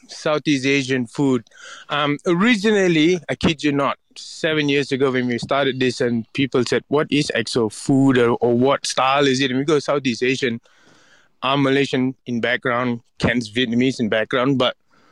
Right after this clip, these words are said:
we jokingly always said that Exo's food was mama's food on steroids.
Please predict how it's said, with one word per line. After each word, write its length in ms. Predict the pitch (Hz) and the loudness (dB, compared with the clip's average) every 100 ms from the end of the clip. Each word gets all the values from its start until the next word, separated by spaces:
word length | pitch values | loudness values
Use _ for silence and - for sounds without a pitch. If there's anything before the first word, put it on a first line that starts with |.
| _ _ | _ _
we 140 | 131 120 | 0 0
jokingly 600 | 147 147 139 143 139 135 | 2 2 4 2 2 2
always 380 | 117 123 127 - | 2 2 0 0
said 240 | 113 107 - | -2 -4 -2
that 180 | 107 - _ _ _ - | -4 -4 _ _ _ -6
Exo's 380 | 135 127 143 127 | -4 -2 0 0
food 340 | - 123 120 110 | 0 0 0 0
was 340 | 110 - - | -2 -4 -6
mama's 360 | 120 117 127 120 | -2 2 2 0
food 220 | - 120 | 0 0
on 80 | 104 | 0
steroids. 560 | - 110 101 76 - | -2 0 0 -2 -4